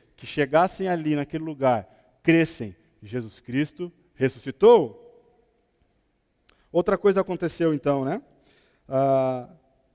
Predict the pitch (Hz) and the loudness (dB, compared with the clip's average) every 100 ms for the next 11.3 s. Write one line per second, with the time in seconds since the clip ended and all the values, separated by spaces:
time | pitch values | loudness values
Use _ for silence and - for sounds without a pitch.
0 | _ 180 180 196 202 175 175 175 196 196 | _ -6 2 4 4 0 0 2 2 2
1 | 180 175 185 - 185 175 175 196 160 170 | 2 4 4 2 2 4 4 2 2 0
2 | 190 180 160 180 190 131 98 _ _ _ | 0 0 2 2 2 -2 -4 _ _ _
3 | _ _ _ _ _ 160 - 175 156 - | _ _ _ _ _ -6 -2 -4 -4 -6
4 | 156 - 208 214 165 160 170 151 156 - | -8 -4 -6 -6 -6 -4 -2 -2 -6 -8
5 | 160 156 151 139 139 117 104 _ _ _ | -12 -8 -6 0 0 -2 -10 _ _ _
6 | _ _ _ _ _ _ _ _ _ _ | _ _ _ _ _ _ _ _ _ _
7 | _ _ _ _ _ 170 175 269 269 240 | _ _ _ _ _ -2 0 -2 -4 -2
8 | 240 220 180 - - - 180 202 180 214 | -2 -2 -6 -10 -20 -8 -2 -2 0 0
9 | 208 196 180 190 190 185 180 165 156 170 | 0 -2 2 2 2 -4 -6 -10 -8 -8
10 | 156 156 - 175 185 - 185 180 - 175 | -4 -4 0 2 2 -2 -6 -6 0 2
11 | 180 202 | 2 0